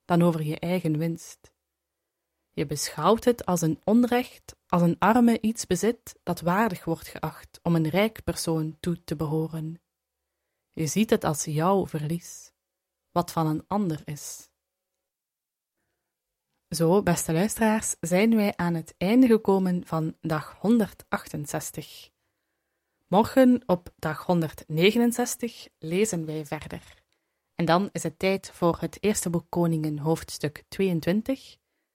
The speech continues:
het laatste hoofdstuk van dat boek,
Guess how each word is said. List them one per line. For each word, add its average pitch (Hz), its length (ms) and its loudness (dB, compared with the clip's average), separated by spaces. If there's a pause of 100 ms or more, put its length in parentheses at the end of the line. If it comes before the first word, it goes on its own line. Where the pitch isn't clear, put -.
het - 200 -8
laatste 165 420 -2
hoofdstuk 156 760 -4
van 147 360 -8
dat 147 240 -8
boek, - 360 -4